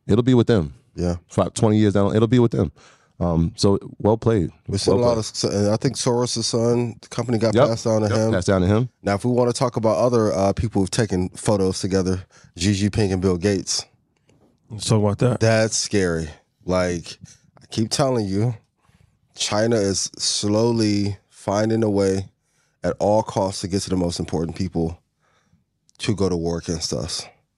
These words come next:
Speaker 2: And even though Bill Gates founded Microsoft, I think the greatest entrepreneur in the last hundred years, some of his ideas are nefarious at best. That was scary to see.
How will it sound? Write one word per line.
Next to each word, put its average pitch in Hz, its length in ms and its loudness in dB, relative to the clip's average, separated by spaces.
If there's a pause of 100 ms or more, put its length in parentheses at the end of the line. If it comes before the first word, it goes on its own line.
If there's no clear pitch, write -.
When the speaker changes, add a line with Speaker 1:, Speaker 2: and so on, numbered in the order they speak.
(420)
Speaker 2:
And 95 120 0
even 120 220 2
though 113 140 4
Bill 113 260 2
Gates 107 260 -2
founded 131 320 2
Microsoft, 123 680 0
I 92 40 -4
think 95 180 -4
the 98 80 -4
greatest 95 300 0
entrepreneur 92 560 -2
in 90 80 -2
the 87 80 -2
last 90 500 -2 (460)
hundred 95 280 -2
years, 110 520 0 (560)
some 110 260 -2
of 101 100 -4
his 107 180 -2
ideas 92 520 0
are 82 180 -2
nefarious 85 720 -4
at 78 220 -8
best. - 480 -8 (1040)
That 98 160 2
was 95 160 -2
scary 82 380 -4
to 67 80 -8
see. - 260 -6